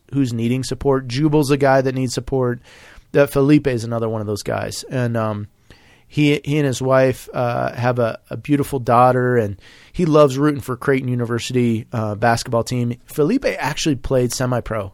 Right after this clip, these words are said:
in Chile. And this is what I love. Felipe is from Chile, so he's our third Chilean chaplain.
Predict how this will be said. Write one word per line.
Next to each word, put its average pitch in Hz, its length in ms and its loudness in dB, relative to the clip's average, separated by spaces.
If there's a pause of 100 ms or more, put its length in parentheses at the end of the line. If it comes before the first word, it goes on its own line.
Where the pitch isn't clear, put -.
in 127 140 -4
Chile. 101 380 -4 (580)
And 160 160 0
this 185 100 2
is 254 120 0
what 170 140 8
I - 20 8
love. 156 240 4
Felipe 175 320 2
is 302 100 -6
from 175 160 -4
Chile, 131 340 2
so 147 140 0
he's 131 160 2
our 120 80 2
third 175 680 2
Chilean 147 420 0
chaplain. 127 540 -2